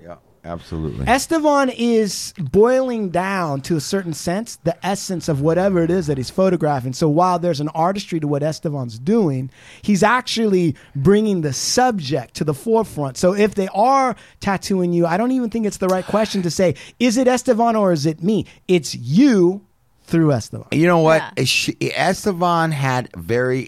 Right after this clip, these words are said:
Speaker 1: something that very, he had a very specific con-, context that he was shooting.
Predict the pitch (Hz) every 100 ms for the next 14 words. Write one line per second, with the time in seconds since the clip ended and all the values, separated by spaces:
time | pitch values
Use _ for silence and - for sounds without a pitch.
0 | 110 - 143 131 139 120 107 95 _ 98
1 | 92 143 160 160 - 117 127 151 135 95
2 | 85 127 151 147 - 117 - 123 113 123
3 | - - 101 98 101 - - - _ _
4 | _ - 101 90 113 123 - - _ _
5 | _ - - 98 90 107 101 95 - 78
6 | 50